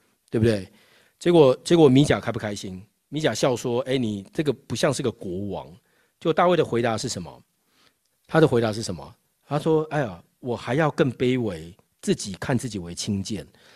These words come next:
你们有没有看到说，这时候大卫刚刚发生什么事情？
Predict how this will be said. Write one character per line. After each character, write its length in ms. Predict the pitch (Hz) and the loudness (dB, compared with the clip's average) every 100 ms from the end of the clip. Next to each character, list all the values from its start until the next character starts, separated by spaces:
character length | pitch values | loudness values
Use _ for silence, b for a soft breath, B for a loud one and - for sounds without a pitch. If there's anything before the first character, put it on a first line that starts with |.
| b b b | b b b
你 80 | 165 | -2
们 140 | 208 | 0
有 100 | 160 | 0
没 40 | |
有 60 | 147 | -2
看 140 | 175 | 0
到 120 | 165 143 | 2 4
说， 120 | 151 | 2
这 120 | 160 | 2
时 80 | 147 | 0
候 60 | |
大 200 | 135 139 | 0 2
卫 320 | 135 135 107 104 _ _ _ _ | 4 2 0 -8 _ _ _ _
刚 140 | 139 | -2
刚 120 | 135 131 | 0 0
发 120 | 127 | -2
生 100 | 120 | -2
什 120 | 104 | -6
么 80 | 87 | -6
事 160 | - | -8
情？ 260 | 98 80 69 | -8 -10 -14